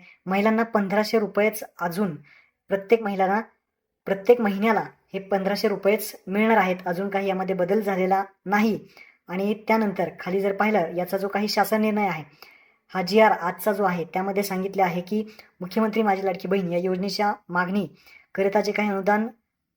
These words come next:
असतं, या अंतर्गत इथे पाहू शकता, अठ्ठावीस हजार दोनशे नव्वद कोटी इतका जो काही निधी आहे, अर्थसंकल्पीय तरतूद करण्यात आली आहे. आणि हाच जो काही निधी आहे, तो वितरित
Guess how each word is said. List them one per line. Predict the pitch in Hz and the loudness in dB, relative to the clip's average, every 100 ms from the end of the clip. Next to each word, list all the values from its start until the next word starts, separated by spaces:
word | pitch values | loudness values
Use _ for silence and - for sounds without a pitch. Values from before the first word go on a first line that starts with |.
| - | -8
असतं, | 214 208 156 - _ _ | -4 -2 -2 -6 _ _
या | 175 196 214 - _ | 2 2 2 -4 _
अंतर्गत | 202 208 233 190 - | -2 4 4 4 -2
इथे | 165 196 | -6 -6
पाहू | 185 196 | -4 -4
शकता, | - - 208 208 - _ _ _ _ _ _ | -4 -2 0 0 -4 _ _ _ _ _ _
अठ्ठावीस | 190 - _ - 214 214 240 - - - _ - | -10 -10 _ -2 0 0 -2 -4 -8 -14 _ -10
हजार | 180 180 202 208 - _ _ _ _ _ 175 | -2 4 4 2 -6 _ _ _ _ _ -8
दोनशे | 180 185 - 214 | -4 -4 0 0
नव्वद | 202 196 196 240 | 0 2 4 4
कोटी | - 214 202 190 - | 4 -2 -2 -4 -10
इतका | 196 190 - | -14 -4 -2
जो | 208 | -2
काही | 214 214 | -2 -2
निधी | 202 202 220 | 0 2 4
आहे, | 185 156 - | 4 0 -8
अर्थसंकल्पीय | 180 208 196 190 196 190 202 202 | -8 -6 -8 -8 -8 -6 -4 -4
तरतूद | 175 214 | -2 -4
करण्यात | - 202 202 190 | -2 -2 2 2
आली | 180 185 | 2 2
आहे. | 180 226 233 - - _ | 2 0 -2 -14 -20 _
आणि | 180 180 | -6 -6
हाच | - 214 233 - 208 | -4 0 0 0 -4
जो | 196 | -2
काही | 196 202 | 0 -2
निधी | 196 196 220 | 0 2 2
आहे, | 170 - - - - | 2 -8 -20 -10 -2
तो | 208 | 0
वितरित | 185 185 208 226 | 0 -2 -2 -2